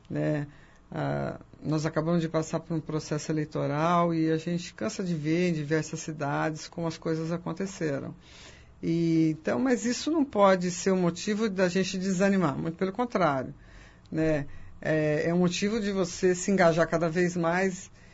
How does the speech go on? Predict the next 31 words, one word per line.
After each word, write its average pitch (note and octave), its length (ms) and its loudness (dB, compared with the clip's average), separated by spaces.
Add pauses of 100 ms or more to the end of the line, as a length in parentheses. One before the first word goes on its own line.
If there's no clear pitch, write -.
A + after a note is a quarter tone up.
(140)
e E3+ 60 -2
ter G3 160 4
certeza F#3+ 640 6
que F#3+ 120 -4
ainda F#3+ 280 4
há G3 40 6
muito G3 280 4
pra A3+ 120 -2
fazer. F3+ 480 0 (500)
E F3+ 320 0
se - 240 0
há G3+ 100 6
muito F3 260 2
pra F3+ 140 2
fazer, F3 640 4 (1120)
que F#3+ 100 2
maravilha, F#3+ 640 6
a D#3+ 40 4
gente E3+ 220 0
tem F#3 100 0
um F3 40 2
monte F#3+ 120 4
de G3 80 -2
coisa F#3 420 2 (140)
pra E3+ 300 4
trabalhar, E3 1080 2
e F3 260 2 (140)
<laughs> - 160 -10
pra G3 120 6
se G3 160 4
engajar F#3 760 6